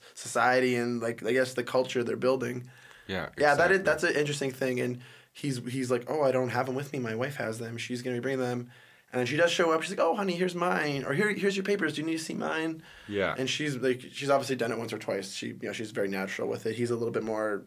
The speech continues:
Speaker 1: stunted and awkward, and he's not really handling the situation terribly well.
Speaker 2: Mm-hmm.
Speaker 1: Um,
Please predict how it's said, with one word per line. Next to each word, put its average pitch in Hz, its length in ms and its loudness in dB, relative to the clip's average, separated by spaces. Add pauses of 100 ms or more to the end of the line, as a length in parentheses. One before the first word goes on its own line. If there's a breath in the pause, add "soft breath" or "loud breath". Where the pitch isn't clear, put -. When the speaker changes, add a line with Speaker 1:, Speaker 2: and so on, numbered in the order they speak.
(120)
Speaker 1:
stunted 117 400 -2
and 113 100 -2
awkward, 110 380 0
and 98 260 -4 (680 soft breath)
he's 113 160 -6
not 120 160 2
really 113 140 0
handling 120 240 0
the 123 60 0
situation 135 440 -2
terribly 139 300 -2
well. 151 260 2
Speaker 2:
Mm-hmm. 95 840 -8
Speaker 1:
Um, 120 380 2